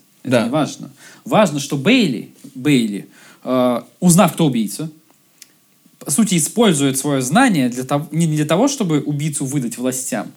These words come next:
Speaker 1: Его общение с роботом меняет его сознание, и Бейли, по сути, становится вот таким, ну, человеком, который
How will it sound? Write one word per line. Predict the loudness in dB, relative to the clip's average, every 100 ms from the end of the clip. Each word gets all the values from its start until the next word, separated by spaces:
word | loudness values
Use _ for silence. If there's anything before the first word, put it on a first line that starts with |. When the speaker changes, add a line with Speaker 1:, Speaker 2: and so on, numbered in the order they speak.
| _ _ _ -20 -14
Speaker 1:
Его | -6 0 2
общение | 2 2 0 0 0 -2 -4 -8 -18 _ _ _
с | -8 -2 0 0 0
роботом | 2 2 2 -2 -8 -12 _ _ _
меняет | -4 0 2 2 2
его | -2
сознание, | -2 -2 0 2 2 -2 -6
и | -8
Бейли, | 0 4 4 4
по | 0
сути, | -4 -6
становится | -6 0 0 0 -2
вот | -6
таким, | -8 -4 -4 -2
ну, |
человеком, | 0 0 0
который | 0 0 0 -2